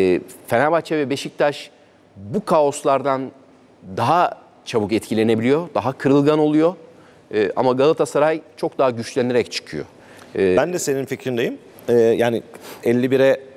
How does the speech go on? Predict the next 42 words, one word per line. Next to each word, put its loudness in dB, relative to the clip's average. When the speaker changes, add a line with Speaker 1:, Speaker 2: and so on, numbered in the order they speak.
Speaker 2:
kırk -18
dokuz -2
Speaker 1:
Kırk -2
dokuz. -2
Speaker 2:
diyeyim, -2
hatta 0
elli -2
ikiye -2
kırk -8
sekiz -2
Speaker 1:
Kırk 0
sekiz. -2
Speaker 2:
diyelim 2
hadi. 0
Speaker 1:
Hı 2
hı. -6
Speaker 2:
Arda 2
Bey 0
demiş -6
ki, -6
"Beşiktaş'ın -2
kazanması 0
benim -2
beklentim. -2
Çünkü 0
o 4
zaman 2
da 4
iddialı 2
olan 2
Galatasaray'dı. 0
Şimdi -2
yine 2
aynı 0
şekilde -4
favori 0
duran 2
Galatasaray 2
gibi -6
dursa -2
da 2
maç -2